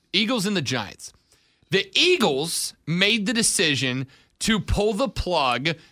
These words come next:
midseason on Jeff Lurie. Jeff Lurie got canned because things were really bad in Philly. What ended up happening after that? Well,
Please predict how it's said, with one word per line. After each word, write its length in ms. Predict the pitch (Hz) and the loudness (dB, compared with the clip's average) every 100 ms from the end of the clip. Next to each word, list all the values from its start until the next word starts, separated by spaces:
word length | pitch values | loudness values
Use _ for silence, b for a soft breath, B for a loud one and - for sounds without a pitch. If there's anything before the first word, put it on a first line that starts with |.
| b _ 135 | b _ -6
midseason 920 | 139 175 208 - 196 165 131 151 160 - | 0 2 2 2 4 4 2 0 0 -2
on 640 | 147 147 147 147 147 147 | 0 2 2 2 2 0
Jeff 340 | - 139 131 | 0 0 0
Lurie. 360 | 208 269 220 - _ _ _ _ _ | 0 0 -2 -4 _ _ _ _ _
Jeff 160 | - 104 | -10 -4
Lurie 300 | 143 208 196 | 2 2 4
got 160 | 185 175 | 2 2
canned 340 | 175 170 170 | 2 2 2
because 280 | 143 135 113 | 0 -2 0
things 280 | 165 165 123 | 0 0 -2
were 140 | 123 | -2
really 340 | 110 135 147 | 0 2 2
bad 260 | 131 131 123 | 2 0 0
in 120 | 117 | -2
Philly. 360 | 104 113 98 - b b b b | -4 -8 -8 -14 b b b b
What 280 | 117 185 | 2 4
ended 300 | 220 226 220 | 4 2 2
up 120 | 214 185 | 0 2
happening 440 | 185 190 196 180 | 2 2 0 0
after 280 | 175 170 156 | 0 0 0
that? 320 | 147 233 - _ _ _ _ _ _ _ _ _ _ _ | 2 2 0 _ _ _ _ _ _ _ _ _ _ _
Well, 420 | 139 190 190 190 | 2 4 4 2